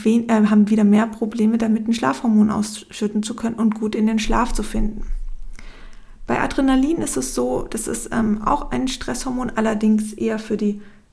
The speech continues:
ähm, ja, für den akuten Moment. Ähm, zum Beispiel, wenn man mich, äh,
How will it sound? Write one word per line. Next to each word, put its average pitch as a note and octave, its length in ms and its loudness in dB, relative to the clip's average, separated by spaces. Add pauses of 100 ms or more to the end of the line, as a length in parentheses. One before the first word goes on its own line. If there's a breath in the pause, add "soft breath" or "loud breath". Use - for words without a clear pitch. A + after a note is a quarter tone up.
(120)
ähm, G#3 380 0 (400)
ja, G#3+ 160 2
für G#3+ 140 -4
den G3+ 240 2
akuten D4+ 520 0
Moment. C4 560 -2 (440 loud breath)
Ähm, G#3+ 340 6
zum G#3+ 140 -6
Beispiel, G#3 560 0
wenn A3 180 2
man G#3+ 160 8
mich, G#3+ 280 2
äh, G#3 180 4